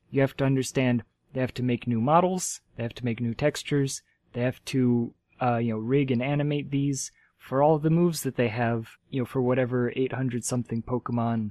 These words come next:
from the previous series. They still have to put hours of multiple people's times in different fields trying to get all of these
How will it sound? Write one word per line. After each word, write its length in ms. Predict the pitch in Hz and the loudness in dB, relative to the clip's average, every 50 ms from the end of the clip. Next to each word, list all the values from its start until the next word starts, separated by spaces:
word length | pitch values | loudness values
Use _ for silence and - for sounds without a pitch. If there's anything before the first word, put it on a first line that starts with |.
| - _ | -8 _
from 260 | - - 123 120 113 | -4 -2 0 0 0
the 100 | 113 104 | -2 -4
previous 580 | _ - - 135 131 131 123 123 120 117 113 | _ -4 0 2 2 2 2 2 2 2 0
series. 760 | - - - 120 117 110 107 107 107 107 110 110 - - - _ _ _ _ - | -2 -2 -2 -2 -2 0 -2 -2 -4 -4 -6 -6 -8 -12 -12 _ _ _ _ -12
They 160 | 123 120 131 131 | -2 2 2 2
still 260 | - - - 151 135 | 2 2 0 0 2
have 180 | 135 147 139 - | 2 0 0 0
to 100 | 131 120 | -6 -8
put 380 | _ - - 156 135 - - _ _ _ _ _ - | _ -2 0 2 2 2 0 _ _ _ _ _ -4
hours 560 | - 147 151 147 147 143 135 127 120 - - _ - | 0 2 4 6 6 6 6 4 2 -2 -8 _ -4
of 260 | 143 131 123 107 - | -2 -2 -2 -2 -4
multiple 480 | 117 120 139 165 165 - 156 - 147 139 | -2 2 4 4 4 2 -2 -4 -4 -4
people's 380 | - 147 151 - 131 131 - - | -2 -2 -2 0 0 -2 -4 -2
times 480 | - 165 156 139 131 123 123 113 123 | -2 0 2 2 4 2 2 0 0
in 80 | 123 117 | 0 0
different 280 | 135 131 - 135 123 | 0 0 0 -2 -2
fields 640 | - - 156 147 139 127 120 113 107 - - - - _ _ _ _ - | -2 0 2 4 4 4 2 0 -4 -6 -10 -10 -12 _ _ _ _ -14
trying 300 | - - 143 147 147 135 | -4 0 2 2 2 2
to 60 | 127 | 4
get 160 | 135 135 131 | 4 2 4
all 220 | - 139 147 147 | 6 4 6 6
of 120 | 139 131 131 | 4 2 2
these 520 | 139 131 127 127 120 120 113 - - - | 2 4 4 4 2 0 -2 -6 -8 -8